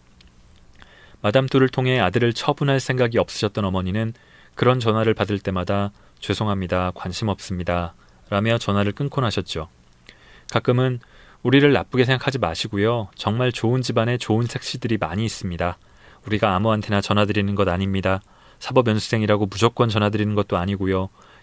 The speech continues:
이야기나 한번 들어보시죠." 라고 집요하게 조르는 사람들도 있어서 어머니의 혀를 차게 했습니다. 어머니의 거절에도 불구하고 한 달에 한 번씩 꼬박꼬박 전화를 걸어 문안을 여쭙는 프로 마담 뚜 아줌마도 있었죠.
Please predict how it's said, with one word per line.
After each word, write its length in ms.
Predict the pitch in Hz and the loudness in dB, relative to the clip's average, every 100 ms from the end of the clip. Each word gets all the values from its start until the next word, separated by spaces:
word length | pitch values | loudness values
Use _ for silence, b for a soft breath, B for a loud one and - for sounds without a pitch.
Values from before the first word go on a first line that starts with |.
| b | b
이야기나 380 | 110 104 101 104 | 2 2 2 0
한번 240 | 117 110 | 0 0
들어보시죠." 640 | 107 107 104 - - 98 98 _ b b b b | 2 2 2 -2 0 0 0 _ b b b b
라고 300 | - 110 123 | 0 2 2
집요하게 560 | 123 - - 131 127 127 | 0 0 6 8 8 4
조르는 320 | - 117 113 | 2 2 2
사람들도 460 | 110 120 113 107 107 | 2 0 0 0 0
있어서 480 | 95 98 - 107 110 | 0 -2 2 2 2
어머니의 460 | 101 104 104 107 | 2 0 2 -2
혀를 260 | 101 139 139 | -2 -2 -2
차게 240 | - 123 113 | -2 -2 -2
했습니다. 460 | 92 92 80 80 - - B B B B B B B B | -2 -6 -8 -12 -14 -20 B B B B B B B B
어머니의 340 | - 123 143 147 | 0 4 4 2
거절에도 480 | - 117 127 123 117 | 2 4 6 4 2
불구하고 680 | 117 110 113 107 117 117 117 B | 0 2 4 4 4 0 -2 B
한 140 | - 143 | -6 0
달에 200 | 147 139 | 2 2
한 220 | - - | 0 -2
번씩 400 | 151 143 - 151 | 0 0 2 -2
꼬박꼬박 480 | - 160 165 156 147 | 2 0 2 2 0
전화를 340 | - 117 113 110 | 0 0 2 2
걸어 360 | 101 110 117 107 | 2 4 2 2
문안을 400 | 104 120 123 120 | 2 2 2 2
여쭙는 560 | 95 - 98 104 113 113 B B - | 0 -2 -2 0 -2 -6 B B -14
프로 300 | - 165 156 | -2 2 4
마담 340 | 120 95 110 | 2 2 0
뚜 200 | 110 120 | 0 0
아줌마도 360 | 101 101 95 110 | 0 0 -4 -4
있었죠. 420 | 95 90 - 78 | -4 -6 -6 -10